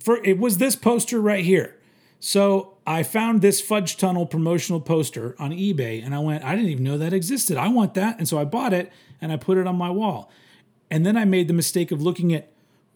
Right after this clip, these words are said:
were there other, like, promotional posters? Because I don't wanna buy, like, the poster that you can buy at the mall with, like, the band on it going, "Hey." You know, I wanna, I like the promotional ones that would hang at the record stores.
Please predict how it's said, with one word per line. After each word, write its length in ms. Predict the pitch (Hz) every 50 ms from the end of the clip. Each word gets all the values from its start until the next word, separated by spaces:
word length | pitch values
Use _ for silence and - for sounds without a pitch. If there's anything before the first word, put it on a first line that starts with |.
| _ _ -
were 80 | 143
there 180 | 160 202 208 180
other, 200 | 165 185 226 214
like, 180 | 196 170 135
promotional 580 | - - 156 139 127 117 135 131 - 185 190 190
posters? 480 | - 185 202 208 202 - 233 214 196 165
Because 240 | 165 202 233 226
I 120 | 226 208 254
don't 160 | 294 285 262
wanna 160 | 247 226 202
buy, 200 | 156 190 202 208
like, 340 | 196 185 165 151 151 143 131
the 100 | 120 131
poster 420 | 123 - 143 147 139 - - 147
that 80 | 131 127
you 140 | 127 131 123
can 120 | 131 127
buy 200 | 110 127 131 131
at 100 | 123 127
the 60 | 131
mall 420 | 120 113 113 107 101 - - - _ _ _ _ _ _ _ _ _ _ -
with, 280 | 131 139 135 135 -
like, 260 | 147 135 131 123 - 147
the 80 | 135
band 300 | 123 123 131 139 139 131
on 100 | 127 123
it 80 | 123 127
going, 220 | 127 127 120 113
"Hey." 360 | 127 165 165 139 110 98 - - _ _ _ _ _
You 100 | - 139
know, 160 | 139 135 131
I 120 | 135 147 143
wanna, 400 | 156 170 170 165 151 147 127 - - - _ _ _ _ _ _ _ _ _ -
I 80 | -
like 220 | 175 190 202 190 190
the 80 | 202
promotional 500 | 131 - 160 175 185 202 180 - 190 175
ones 220 | 160 156 151 143 131
that 60 | 143
would 100 | 139 131
hang 300 | 117 98 131 151 156 151
at 80 | 143 -
the 100 | 139 120
record 320 | 135 190 196 - 156 123
stores. 440 | - - - 120 104 98 - - -